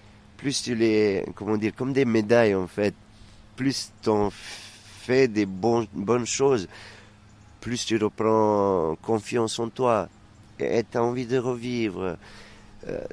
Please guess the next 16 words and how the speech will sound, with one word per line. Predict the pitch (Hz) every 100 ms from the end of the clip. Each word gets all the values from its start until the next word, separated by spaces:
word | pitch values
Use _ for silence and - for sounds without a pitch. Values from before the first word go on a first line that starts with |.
| -
tu | - - - - -
prends | - 127 127
ton | - 117
gamin, | 110 123 117 127 120 - - - - - - - - -
t'as, | - - - - - -
j'avais | - 92 101
cinq | 123 135 135
francs | - 135 95
des | 80
fois | - 76
dans | 73
la | 69
poche, | 65 - - - - -
mais | 98 104 113
cinq | - 139 131 110
francs. | - 90